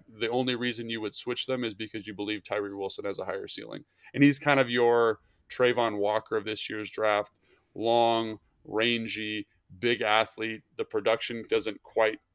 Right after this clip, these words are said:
match the athleticism yet, but maybe if you're betting on upside, you take him here. I'd go Will Anderson. I just think it's a safer, more consistent football player,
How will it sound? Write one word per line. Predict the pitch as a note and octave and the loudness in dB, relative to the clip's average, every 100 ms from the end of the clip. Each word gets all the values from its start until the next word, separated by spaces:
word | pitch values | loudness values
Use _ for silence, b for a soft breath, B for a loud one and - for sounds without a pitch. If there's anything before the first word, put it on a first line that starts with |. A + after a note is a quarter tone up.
| _ - | _ -12
match | G2+ G#2+ A2 - | -2 0 0 -4
the | A#2 G#2+ | -2 0
athleticism | G2 G2+ G#2+ G#2+ A#2+ C3 C3 B2+ | 0 0 0 0 -4 -4 -4 2
yet, | C3 C#3 D3 _ _ _ | 6 6 4 _ _ _
but | A#2 G#2+ | 0 0
maybe | A2+ A#2 A#2+ | 0 0 0
if | - | -2
you're | A2+ | 0
betting | G#2+ A2 G#2+ | 2 4 2
on | G2+ | 0
upside, | G#2 - A2+ A2 | -2 0 2 2
you | G2 | 0
take | - A2 A2 | -2 0 -2
him | G#2+ | -2
here. | A#2 A#2+ - _ - | -2 -2 -6 _ 2
I'd | C#3 C3+ | 4 6
go | C3+ | 4
Will | C3+ C3 | 4 2
Anderson. | B2+ C3 C#3 | 0 -4 -8
I | A#2 | -8
just | G#2+ - | -10 -12
think | A#2 | -14
it's | A2 | -16
a | G2 | -12
safer, | - A2 G#2 A2+ G#2+ | -6 -6 -6 -8 -8
more | G#2+ | -8
consistent | - F#2 - G#2 A2 G2 | -10 -12 -10 -10 -10 -10
football | G2+ - G#2 | -10 -4 -4
player, | - A2+ A2 A2+ | -2 -2 -2 -4